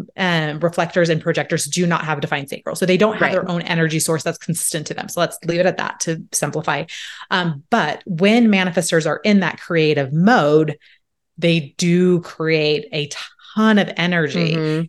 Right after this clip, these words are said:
Speaker 1: And it's almost like they go through this, like, if someone was outside looking in, it might look almost like a manic episode because they have,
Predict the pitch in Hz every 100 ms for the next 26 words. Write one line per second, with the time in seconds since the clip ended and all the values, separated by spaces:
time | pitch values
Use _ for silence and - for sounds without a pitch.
0 | - 185 185 180 - 208 240 233 190 165
1 | 175 165 180 185 196 - 175 165 151 -
2 | 147 - - _ _ _ 208 - 240 254
3 | 220 - 175 175 160 156 - 147 - 139
4 | - 185 185 190 220 190 180 175 170 151
5 | 156 165 151 147 - - 175 147 139 151
6 | 160 165 - 170 - - 190 170